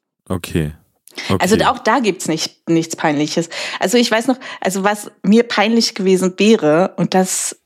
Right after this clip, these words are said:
Speaker 2: hatte ich schon mal, glaub ich, in der Challenge erzählt, das ist jemand anderem passiert, aber ich hab ihn
Speaker 1: Mhm.
Speaker 2: gerettet vor der größten Peinlichkeit seines Lebens.
Speaker 1: Okay.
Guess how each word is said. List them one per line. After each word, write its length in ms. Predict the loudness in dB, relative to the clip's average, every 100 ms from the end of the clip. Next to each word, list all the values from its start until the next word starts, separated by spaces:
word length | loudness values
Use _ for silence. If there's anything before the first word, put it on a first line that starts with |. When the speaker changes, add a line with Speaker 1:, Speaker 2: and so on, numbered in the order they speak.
| -6
Speaker 2:
hatte 220 | -2 0
ich 100 | 2
schon 120 | 4
mal, 140 | 4
glaub 180 | 2 0
ich, 120 | 0
in 60 | 0
der 120 | 0
Challenge 380 | 2 2 4 2
erzählt, 560 | 0 -4 0 4 4 2 -8 -20 -20 -20 _ _ _ _ _ _ _ _ _ -10
das 160 | -4 2
ist 160 | 2 6
jemand 340 | 6 6 4
anderem 420 | 6 6 6 2
passiert, 640 | 0 -2 0 0 0 -2 2
aber 100 | 2
ich 140 | 2
hab 160 | -2 4
ihn 80 | 6
Speaker 1:
Mhm. 60 |
Speaker 2:
gerettet 500 | 6 4 2 2 -2
vor 120 | -2 0
der 120 | 0
größten 340 | 0 -2 -2
Peinlichkeit 640 | -2 -2 -4 -8 -4 -4 -2
seines 320 | -2 -2 -2
Lebens. 200 | -4 0
Speaker 1:
Okay. 240 | 0 0